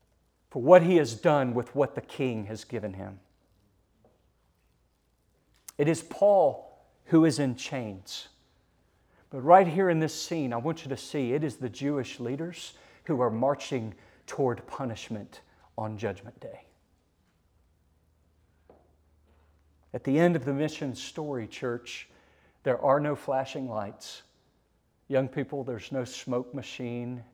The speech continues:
and strobe lights. There's no wall of honor with names.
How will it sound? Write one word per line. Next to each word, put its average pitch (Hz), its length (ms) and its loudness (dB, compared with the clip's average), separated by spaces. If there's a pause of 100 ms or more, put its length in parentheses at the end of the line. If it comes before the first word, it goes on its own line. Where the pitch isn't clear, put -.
and 123 100 -14
strobe 113 420 -6
lights. 101 500 -14 (2500)
There's 151 260 -2
no 165 520 2 (420)
wall 147 400 8
of 127 100 0
honor 127 480 0 (100)
with 120 220 -10
names. 104 640 -10